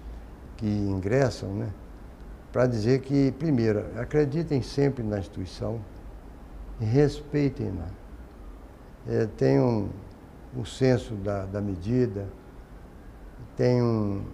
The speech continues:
sejam imparciais nos seus julgamentos, não se deixem contaminar nem por, por sugestões, ou por situações, ou por momentos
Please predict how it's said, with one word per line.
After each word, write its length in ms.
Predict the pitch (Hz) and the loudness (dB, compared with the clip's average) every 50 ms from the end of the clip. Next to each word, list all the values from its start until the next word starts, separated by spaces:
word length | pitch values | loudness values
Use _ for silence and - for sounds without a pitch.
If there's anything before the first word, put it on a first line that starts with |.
| - - - - - - - - - - - | -14 -16 -18 -20 -18 -18 -18 -18 -18 -18 -16
sejam 440 | - - - - 143 143 127 123 127 | -16 -10 -2 2 4 4 6 6 4
imparciais 720 | 120 101 - 113 120 101 - - 117 107 101 104 110 107 90 | 2 2 2 0 -2 -2 -2 -4 -2 0 2 2 0 0 -2
nos 160 | 87 85 - | -6 -10 -10
seus 180 | - 90 85 82 | -8 -8 -6 -6
julgamentos, 600 | 82 87 85 85 82 90 95 101 101 98 92 - - - - - - - - - - - - - - - - - - - | -6 -8 -8 -6 -6 -4 -4 -4 -4 -4 -6 -10 -16 -18 -18 -18 -20 -20 -20 -20 -18 -18 -18 -18 -18 -18 -18 -18 -14 -8
não 200 | 120 123 123 123 | -2 0 0 0
se 160 | - - 123 | 0 -2 -4
deixem 420 | 107 101 110 123 123 - - 117 107 | 0 4 6 6 6 6 2 -4 -6
contaminar 840 | 92 110 107 95 - 98 98 98 92 90 90 95 98 98 95 92 87 82 80 78 - - - - - - - - - - - | -4 -4 -4 -4 -2 -2 -2 -2 -2 -2 -4 -4 -4 -4 -4 -6 -6 -8 -10 -12 -14 -16 -18 -18 -18 -18 -18 -18 -16 -12 -6
nem 180 | 135 143 139 135 | -2 0 0 0
por, 320 | - - 123 117 110 104 101 - | 0 -2 -4 -2 -4 -4 -6 -6
por 320 | - 104 104 98 95 92 90 87 85 - - - - - - - - | -6 -4 -4 -4 -4 -4 -6 -8 -10 -12 -16 -18 -20 -18 -18 -18 -18
sugestões, 1300 | - - - 127 110 98 104 98 90 - - - - 127 127 131 127 120 110 107 98 87 - - - - - - - - - - - - - 117 | -14 -8 -4 -4 -2 0 -2 -2 -4 -6 -6 -2 2 4 4 4 4 2 2 0 -2 -6 -8 -14 -16 -16 -16 -18 -18 -18 -18 -18 -18 -12 -6 -4
ou 140 | 117 110 104 | -4 -4 -2
por 240 | - - 135 123 | -2 -2 -2 -2
situações, 1080 | - - 127 107 - 107 107 101 95 92 - - - 123 123 120 120 117 113 110 104 98 - - - - - - - - - - - - - - | -2 -4 -6 -4 -2 -2 -2 0 -2 -4 -6 -4 0 2 2 2 2 2 0 0 -2 -6 -8 -14 -16 -18 -18 -20 -20 -20 -20 -20 -20 -18 -12 -6
ou 160 | 127 123 110 | -4 -4 -4
por 320 | 98 - 123 117 113 110 107 | -4 -2 -2 0 0 2 2
momentos 720 | 110 117 117 107 107 113 123 127 120 - - 95 - | 2 2 4 4 4 4 4 4 2 0 -2 -10 -14